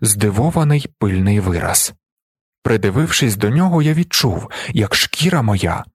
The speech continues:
береться морозом. Підлога була вкрита безліччю слідів босих ніг, виразних, ясних, але всі вони були чи не вдвічі менші, ніж звичайні. «Холмсе», прошепотів я,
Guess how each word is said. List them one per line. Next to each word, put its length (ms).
береться 520
морозом. 600
Підлога 520
була 220
вкрита 440
безліччю 720
слідів 560
босих 580
ніг, 420
виразних, 880
ясних, 760
але 220
всі 260
вони 280
були 280
чи 160
не 80
вдвічі 480
менші, 500
ніж 200
звичайні. 720
«Холмсе», 640
прошепотів 600
я, 320